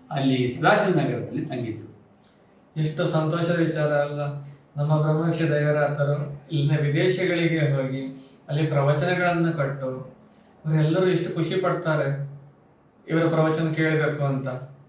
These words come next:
Speaker 2: ನಂತರ ಕೂಡ ಇವ್ರು ಬಿಟ್ಕೊಳ್ಳಿಲ್ಲ ಆಗಿತ್ತು ಬರ್ಲಿಕ್ಕೆ.
Speaker 1: ಹ್ಮ್.
Speaker 2: ಮತ್ತೂ ಬೇಕು, ಮತ್ತೂ ಕೇಳಬೇಕು, ಮತ್ತೂ ಕೇಳಬೇಕು ಅಂತ.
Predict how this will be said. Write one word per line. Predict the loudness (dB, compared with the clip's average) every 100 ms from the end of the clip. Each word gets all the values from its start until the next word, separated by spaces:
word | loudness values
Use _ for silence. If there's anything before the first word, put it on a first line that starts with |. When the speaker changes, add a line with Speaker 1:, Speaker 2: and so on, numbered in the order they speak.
| -6
Speaker 2:
ನಂತರ | -2 0 0
ಕೂಡ | 2 4 4 2 -2 -10 -18 -20 _ _ _ _ -6
ಇವ್ರು | -2 -2
ಬಿಟ್ಕೊಳ್ಳಿಲ್ಲ | -2 -2 0 2 4 4
ಆಗಿತ್ತು | 4 2 0
ಬರ್ಲಿಕ್ಕೆ. | 0 2 0 0 -4 -8 -2
Speaker 1:
ಹ್ಮ್. | 2 4
Speaker 2:
ಮತ್ತೂ | 4 4 4
ಬೇಕು, | 4 0 0 2
ಮತ್ತೂ | 2 0 0
ಕೇಳಬೇಕು, | 0 0 0 0 0
ಮತ್ತೂ | 0 0 0
ಕೇಳಬೇಕು | 0 0 0 0 -2
ಅಂತ. | -4 -4